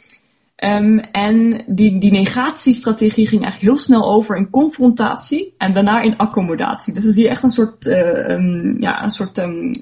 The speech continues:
transitie van over hoe dat omgegaan is. Ehm, en in, ja, in de beginjaren van het Vlaams Blok, Blok was, werd deze partij echt niet als normaal aange-, of, of als normaal beschouwd. Ehm,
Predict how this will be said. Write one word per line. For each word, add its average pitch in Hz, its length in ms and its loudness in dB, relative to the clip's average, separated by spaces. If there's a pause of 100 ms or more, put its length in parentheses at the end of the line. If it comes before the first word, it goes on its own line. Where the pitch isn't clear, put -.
transitie 196 680 4
van 160 140 -4
over 165 260 -4
hoe 180 120 -2
dat - 340 -4 (120)
omgegaan 190 800 -2
is. 285 320 -6 (600)
Ehm, 208 460 2 (300)
en 208 340 4
in, - 220 -4
ja, - 140 -2
in 208 240 2
de 208 60 6
beginjaren 247 580 2
van 220 140 0
het 208 100 0
Vlaams 196 320 -2
Blok, 185 300 -8
Blok 196 420 -4 (300)
was, - 440 -4 (140)
werd 202 240 -2
deze 190 240 -2
partij 180 340 -4
echt - 240 -4
niet 214 220 4
als - 460 -6
normaal 160 540 -2
aange-, 220 760 -4 (140)
of, 185 200 -8
of 180 120 -6
als - 200 -6
normaal 170 320 0
beschouwd. 233 600 -4 (580)
Ehm, 202 520 4